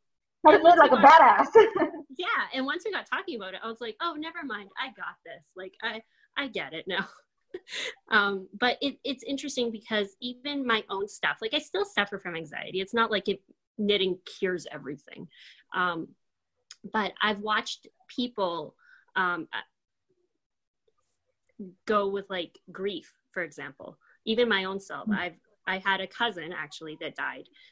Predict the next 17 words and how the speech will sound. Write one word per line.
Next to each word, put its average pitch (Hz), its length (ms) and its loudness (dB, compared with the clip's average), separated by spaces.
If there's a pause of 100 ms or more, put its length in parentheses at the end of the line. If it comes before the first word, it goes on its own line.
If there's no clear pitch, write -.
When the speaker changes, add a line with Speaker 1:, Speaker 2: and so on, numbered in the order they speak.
Speaker 2:
this - 140 -10
past 165 280 -6
summer, 165 420 -2
and 165 440 -6 (340)
to 220 100 -4
get 180 240 -4
through 302 260 -2
that 160 260 0 (200)
was 196 200 -6
knitting. 233 380 -4 (340)
Knitting 202 320 -2
is 233 120 -6
what 233 140 -6
helped 214 220 -6
me 175 260 -12
heal 220 220 -6
that. 139 240 -10